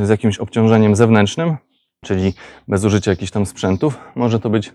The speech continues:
e, mogą to być ćwiczenia, które obejmują ciężar własnego ciała, czyli na przykład przysiady, pompki, tego typu aktywności.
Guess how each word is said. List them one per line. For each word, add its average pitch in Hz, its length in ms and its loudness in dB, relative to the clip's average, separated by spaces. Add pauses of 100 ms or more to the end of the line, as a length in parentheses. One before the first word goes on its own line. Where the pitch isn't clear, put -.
(140)
e, 104 300 0
mogą 110 260 2
to 107 80 -4
być 104 140 -4
ćwiczenia, 110 420 -4
które 107 340 -2 (340)
obejmują 107 500 0
ciężar 107 440 0 (260)
własnego 110 440 -2
ciała, 92 360 0 (240)
czyli 95 420 -2 (260)
na 95 80 -12
przykład - 320 -14
przysiady, 95 640 -2 (120)
pompki, 90 600 -4 (320)
tego 98 220 -2
typu 95 380 -6
aktywności. 95 680 -2